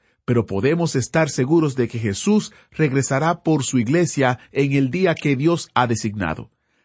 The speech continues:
Tan seguro como vino la primera vez en el cumplimiento del tiempo, así vendrá otra vez. ¿Cuál es nuestro trabajo?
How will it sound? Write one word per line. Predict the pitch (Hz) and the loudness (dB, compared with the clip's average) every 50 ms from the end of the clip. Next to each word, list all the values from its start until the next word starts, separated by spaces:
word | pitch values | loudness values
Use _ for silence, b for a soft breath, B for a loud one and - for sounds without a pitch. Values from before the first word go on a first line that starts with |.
| _ _ - | _ _ -2
Tan | - 151 143 135 | 0 0 0 0
seguro | - - 147 139 165 214 226 220 208 | 0 0 0 2 2 2 2 2 2
como | 220 175 156 139 127 | 2 2 2 2 2
vino | 151 185 185 180 156 | 2 0 0 0 2
la | 139 120 113 110 | 2 2 2 0
primera | - 110 92 85 117 117 107 101 | 0 -2 -2 0 0 2 2 2
vez | 135 156 175 165 - | 2 2 0 0 -2
en | - 113 117 | -4 -2 -2
el | 113 110 107 | 0 0 0
cumplimiento | - 113 101 104 107 110 127 143 151 131 120 104 | -2 -2 0 0 0 0 2 0 0 0 -2 -2
del | 95 87 85 | -2 -4 -4
tiempo, | - 156 170 170 143 120 131 131 120 b b b b b | -2 0 0 0 0 0 0 0 0 b b b b b
así | - 117 113 - - - - 180 185 180 175 | 0 0 0 0 -2 -4 -4 -4 -4 -2 0
vendrá | 151 170 165 151 127 123 117 113 113 113 - _ _ _ _ | 0 0 0 0 -2 0 0 0 0 0 -2 _ _ _ _
otra | - 104 104 104 104 117 101 85 | -4 -2 -2 -2 -2 -2 -4 -2
vez. | 78 - - - - - - _ _ _ _ _ _ _ _ _ _ _ - | -4 -6 -8 -10 -12 -14 -16 _ _ _ _ _ _ _ _ _ _ _ -4
¿Cuál | - 208 220 226 202 196 | 0 0 2 2 2 2
es | 202 190 - - | 2 0 0 -4
nuestro | 156 156 175 175 160 - - 160 156 | -4 -2 -2 -2 -2 -2 -2 -4 -2
trabajo? | - 165 165 170 180 165 - - - - _ | 2 0 2 4 4 2 2 -2 -8 -12 _